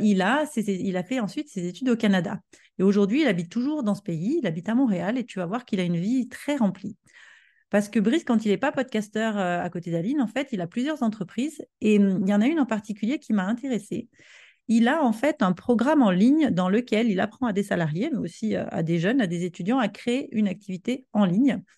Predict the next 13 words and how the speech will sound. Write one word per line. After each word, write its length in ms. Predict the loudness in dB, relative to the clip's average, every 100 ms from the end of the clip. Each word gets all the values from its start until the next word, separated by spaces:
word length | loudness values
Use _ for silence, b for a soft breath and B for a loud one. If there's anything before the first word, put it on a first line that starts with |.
| b b _
Parce 240 | -4 -4 -2
que 80 |
lui 200 | 2 4
aussi, 520 | 4 0 -2 -4 -4 -2
il 160 | 0
a 200 | 0 -4 _
appris 300 | -6 -2 -2 -2
à 80 |
créer 200 | -2 0
son 160 | 0 0
activité 800 | -2 -8 _ -4 -4 0 -2 -2 _ -2
tout 120 | 0
seul. 300 | 0 -2